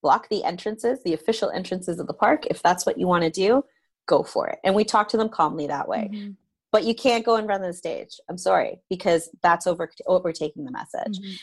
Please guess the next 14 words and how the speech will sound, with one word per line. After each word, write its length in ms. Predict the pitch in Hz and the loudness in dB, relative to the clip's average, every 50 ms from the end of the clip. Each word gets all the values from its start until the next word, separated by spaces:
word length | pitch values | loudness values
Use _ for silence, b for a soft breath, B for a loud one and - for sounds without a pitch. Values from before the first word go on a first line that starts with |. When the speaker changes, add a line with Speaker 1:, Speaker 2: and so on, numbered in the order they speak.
| B | B
Speaker 1:
And 120 | 214 220 226 | 0 4 4
so 60 | 262 | 4
I 80 | 247 | 4
think 240 | 254 - 302 349 311 - | 4 2 -2 -4 -4 -2
talking 420 | - 208 180 190 185 - 233 220 220 | 2 2 2 2 2 -2 -6 -8 -6
to 100 | - 240 | -8 -6
those 220 | 208 196 190 185 185 | -4 -2 -2 -4 -4
groups 320 | - - 180 180 180 - - | -8 -8 -10 -8 -10 -8 -6
like 160 | 165 156 151 - _ | -6 -6 -6 -6 _
that, 320 | 131 101 190 277 180 190 | -4 -2 0 0 -2 -2
Speaker 2:
Mm-hmm. 160 | 208 202 190 180 - _ _ _ | -6 -10 -14 -16 -18 _ _ _
Speaker 1:
saying, 420 | - - 214 196 190 190 190 190 185 | -6 -4 -2 0 0 -2 -2 -4 -4
you 60 | 185 | -4
know, 340 | 180 180 170 160 151 - | -4 -2 -2 -2 -4 -4